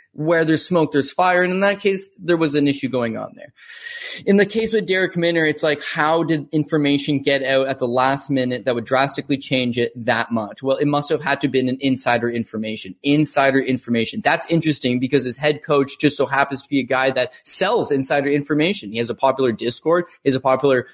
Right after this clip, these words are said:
uh, show in which him and his buddy, they talk openly about gambling. He's betting on his own fighters. They said they had two million dollars on David Onama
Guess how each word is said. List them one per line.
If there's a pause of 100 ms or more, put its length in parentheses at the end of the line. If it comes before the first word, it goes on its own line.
(140)
uh,
show
in
which
him
and
his
buddy,
they
talk
openly
about
gambling. (220)
He's
betting
on
his
own
fighters.
They
said
they
had
two
million
dollars
on
David
Onama